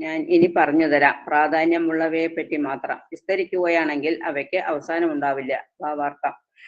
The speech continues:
കൃഷ്ണന്റെയും അവിടുത്തെ വിഭൂതികളുടെയും മഹത്വം അമേയമാണ്. വ്യക്തിഗത ജീവാത്മാവിന്റെ ഇന്ദ്രിയങ്ങൾക്ക് പരിധിയുണ്ട്.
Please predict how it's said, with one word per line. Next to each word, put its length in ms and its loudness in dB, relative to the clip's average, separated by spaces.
കൃഷ്ണന്റെയും 720 2
അവിടുത്തെ 420 2
വിഭൂതികളുടെയും 1000 2
മഹത്വം 560 -2
അമേയമാണ്. 800 0
വ്യക്തിഗത 1000 -4
ജീവാത്മാവിന്റെ 800 2
ഇന്ദ്രിയങ്ങൾക്ക് 840 0
പരിധിയുണ്ട്. 540 -4